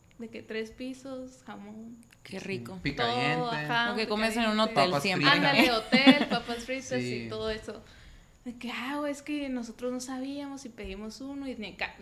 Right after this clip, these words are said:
Speaker 1: salió una cura, la neta, no, ni me acuerdo porque
Speaker 2: <laughs>
Speaker 1: no es mi historia, pues. Y queríamos, eh, yo me fui a Cancún hace un año, en octubre. Me fui a vivir cuatro meses o cinco, no me acuerdo. Y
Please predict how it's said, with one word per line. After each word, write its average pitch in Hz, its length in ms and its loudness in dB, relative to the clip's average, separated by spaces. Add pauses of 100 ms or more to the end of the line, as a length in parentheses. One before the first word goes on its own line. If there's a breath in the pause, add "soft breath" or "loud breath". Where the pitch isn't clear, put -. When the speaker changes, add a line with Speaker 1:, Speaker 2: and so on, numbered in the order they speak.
Speaker 1:
salió 349 300 4
una 415 180 0
cura, 277 240 0
la 233 120 2
neta, 240 240 -2
no, 269 120 -2
ni 254 180 2
me 233 100 0
acuerdo 247 400 0
porque 247 140 2
Speaker 2:
<laughs> 240 240 6
Speaker 1:
no 214 40 4
es 220 140 6
mi 254 100 4
historia, 214 480 0
pues. - 220 -12 (1000 loud breath)
Y 311 540 2
queríamos, 277 580 0
eh, 277 120 -4 (280)
yo 269 180 2
me 294 140 0
fui 311 160 -4
a 302 100 -4
Cancún 311 520 -4
hace 226 280 -6
un 233 160 -4
año, 196 280 -4
en 185 120 -8
octubre. 180 500 -10
Me 190 200 -12
fui 190 140 -12
a 180 40 -6
vivir 196 420 -10
cuatro - 300 -8
meses 294 600 -8
o 202 100 -12
cinco, - 400 -16
no - 100 -16
me 113 80 -14
acuerdo. - 260 -18 (1120 soft breath)
Y 226 1040 -4